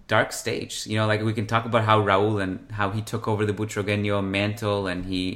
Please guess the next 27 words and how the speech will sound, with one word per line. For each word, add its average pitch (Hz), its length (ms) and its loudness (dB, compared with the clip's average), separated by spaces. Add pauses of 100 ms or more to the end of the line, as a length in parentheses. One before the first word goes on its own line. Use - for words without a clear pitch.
he 107 180 2
ended 101 220 2
up - 140 -2
benching 101 400 0
him, 98 300 0
and, 87 180 -8 (400)
and 107 180 2
with 107 200 4
Raul, 110 280 4
they 107 100 4
won 101 200 0
three 110 640 -4 (140)
Champions 110 420 -6
League 107 140 -6
in 90 140 -10 (140)
five 107 300 4
years, 123 400 -4 (280)
and 98 360 -4
two 117 240 -2
of 110 80 -2
them 110 180 0
Raul 101 280 2
was 101 160 -4
prominent 107 560 -4
in, 110 280 -4
and, 95 360 -8
and 98 300 -6